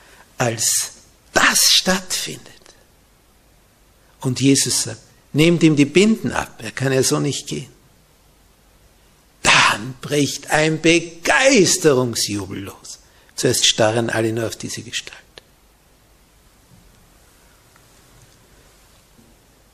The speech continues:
Viele nun von den Juden, die zu Maria gekommen waren und sahen, was Jesus tat, glaubten an ihn.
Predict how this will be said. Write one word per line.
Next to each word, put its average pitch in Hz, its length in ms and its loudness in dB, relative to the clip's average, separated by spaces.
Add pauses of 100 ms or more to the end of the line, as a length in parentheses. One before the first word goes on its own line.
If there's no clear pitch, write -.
(240)
Viele 160 500 4
nun 123 340 4
von 113 280 -2
den 113 180 4
Juden, 131 420 0
die 131 140 -2
zu - 180 0
Maria 117 420 2
gekommen 127 540 -2
waren 113 220 2
und 110 140 -2
sahen, 117 380 0
was 113 200 -2
Jesus - 440 -2
tat, - 400 -10 (1000)
glaubten - 680 -12 (580)
an - 260 -10
ihn. - 200 -16